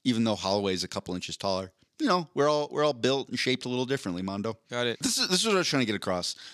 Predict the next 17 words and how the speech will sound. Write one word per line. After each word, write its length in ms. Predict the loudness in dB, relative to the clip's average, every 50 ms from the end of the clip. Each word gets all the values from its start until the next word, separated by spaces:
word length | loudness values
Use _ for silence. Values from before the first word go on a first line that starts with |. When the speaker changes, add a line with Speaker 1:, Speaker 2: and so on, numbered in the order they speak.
| -20 -20 -20 -20 _ _ _ -6
Speaker 1:
Reyes 680 | 0 2 2 4 4 2 2 0 2 0 0 0 -2 -4 _ _ 2
is 580 | 2 4 4 4 2 2 0 0 -2 -4 -4 -6 _ _ _ _ _ _ _ _
much 580 | 0 2 2 4 4 2 2 2 2 0 -2 0
newer 560 | 2 2 4 4 4 4 2 2 0 0 -2
to 220 | -2 -4 -2 0 0
mixed 240 | 0 0 0 0
martial 280 | 0 0 0 0 0 0
arts. 440 | 2 2 2 0 0 -4 -4 -6 -6 _ -4
I 60 | -2
mean, 260 | 0 0 2 0 -2 -2
he, 200 | -2 -2 -2 -2 -2
he 420 | -2 -2 0 2 0 2 4 4 4
is, 240 | 4 2 0 -2
I 100 | -4 -6
think, 380 | -6 -2 0 0 0 0 0 0
still, 540 | -2 0 2 2 2 2 2 0 -2 -4 -8 -14 -20 -20 -20 -20 -20 _ _ _ _ _ _ _ -4
I, 60 | -4